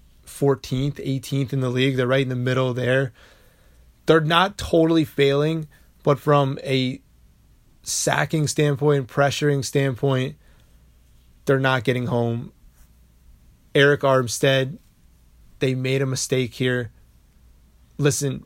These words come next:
guys, I totally get the counterpoint. There wasn't a free agent available. Ziggy Ansah got franchise tagged. They could have maneuvered. They had cap room to take on some type of big contract that someone wanted to unload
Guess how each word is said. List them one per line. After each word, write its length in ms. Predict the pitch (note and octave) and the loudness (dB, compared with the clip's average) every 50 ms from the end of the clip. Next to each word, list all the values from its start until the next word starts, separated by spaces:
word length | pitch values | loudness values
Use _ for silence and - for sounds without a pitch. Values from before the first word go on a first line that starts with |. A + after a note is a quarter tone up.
| _ _ | _ _
guys, 240 | - - C#3+ C#3 C3+ | 0 2 2 4 4
I 80 | C3+ B2+ | 0 0
totally 460 | A#2 - - D3+ D3+ D3 D3 C#3+ C#3 | -2 0 2 4 4 4 4 2 2
get 160 | C3 C#3 A#2 | 0 0 -2
the 80 | - A#2+ | -2 -4
counterpoint. 580 | - C#3 C3+ C3+ C3+ B2 - C3 B2+ B2+ B2+ | -2 0 0 0 0 -2 -2 -2 -2 -2 0
There 100 | - D3+ | 0 0
wasn't 480 | D3+ D3+ D#3 F3 F#3 F#3 F3+ E3+ F#3 F3 | 0 2 4 4 4 4 4 4 2 0
a 60 | D#3+ | -2
free 220 | C#3+ - E3 D#3+ D#3+ | 0 2 4 4 4
agent 260 | E3 D#3+ C#3+ D#3+ D#3+ | 4 2 2 0 0
available. 540 | D3+ C#3 D#3 D#3+ E3 E3 D#3+ C#3+ B2+ C3 B2+ | 2 2 2 4 4 2 2 0 -2 -2 -2
Ziggy 300 | A#2+ B2 D3+ D3+ D3 D#3 | 0 0 0 2 2 2
Ansah 360 | D3+ D3+ D3+ D3+ - D#3 D3+ | 2 2 0 0 0 0 0
got 200 | C#3 C#3+ C3+ A2+ | 2 2 0 0
franchise 440 | - D3+ D#3 D3+ - D3 C3+ B2 - | 0 -2 -2 0 0 0 -2 0 0
tagged. 340 | - C3 B2+ B2+ C3 A2+ - - - _ _ - _ _ _ _ _ _ - _ _ _ _ _ - _ _ _ _ _ _ _ | 0 0 2 0 -2 -6 -12 -20 -20 _ _ -20 _ _ _ _ _ _ -20 _ _ _ _ _ -20 _ _ _ _ _ _ _
They 160 | - D#3 D3+ C#3+ | 0 0 0 0
could 280 | - - - D#3+ D#3+ | -2 0 2 2 4
have 260 | E3 E3 C#3+ C#3+ F#3+ | 4 2 0 -4 -4
maneuvered. 800 | A3 D#3+ D3 D3 C#3+ C#3 C#3+ C#3+ D3 C3+ B2+ C#3 C3+ C3 B2+ C3+ - _ _ _ _ _ - _ _ _ _ _ _ | 0 0 2 2 2 2 2 2 2 2 2 2 2 2 0 -4 -12 _ _ _ _ _ -20 _ _ _ _ _ _
They 200 | - C3 C3+ B2+ | -4 -4 -2 -2
had 340 | B2+ B2+ C#3+ C#3 C#3+ C3 A2 | 0 2 2 2 2 0 -2
cap 320 | - C#3 C#3 C#3 C3+ - | -2 0 0 0 0 0
room 160 | - C3+ C3 B2+ | -2 -2 -2 -2
to 60 | B2+ | -2
take 260 | G#2+ C#3+ C3+ C3 - | -2 0 0 0 0
on 300 | C3+ C3+ C3 C3 C3 B2 | 0 0 0 0 -2 -2
some 240 | - - D3 C#3 B2 | -2 -2 -2 -2 0
type 200 | - C#3+ C3 A2+ | 0 0 0 0
of 120 | B2+ A#2+ | -4 -2
big 200 | A#2 C3+ C3+ A#2 | 0 0 0 0
contract 520 | - C3+ C3+ C3 C3 A#2+ - C3 C3 B2+ - | -2 -2 -2 -2 -2 -2 0 0 0 0 -2
that 100 | B2+ A#2 | -6 -4
someone 380 | - C#3 C3+ C3+ C3+ C3 B2+ | -4 -4 -2 -2 -2 -2 -2
wanted 220 | B2+ B2 B2+ B2 A2+ | -2 -2 -2 -2 -4
to 140 | B2+ - | -4 -2
unload 540 | - C3+ B2+ A#2+ A#2 B2 A#2+ A#2+ B2 A#2+ A2+ | 0 -2 0 0 0 0 0 0 0 -2 -6